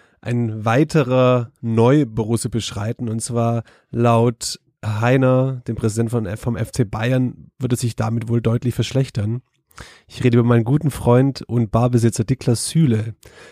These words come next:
dessen Wechsel zum, äh, äh, zum F C Bayern, sag ich schon, zum Borussia Dortmund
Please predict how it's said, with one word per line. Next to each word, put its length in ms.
dessen 260
Wechsel 300
zum, 140
äh, 300
äh, 120
zum 460
F 160
C 120
Bayern, 280
sag 120
ich 80
schon, 300
zum 160
Borussia 320
Dortmund 720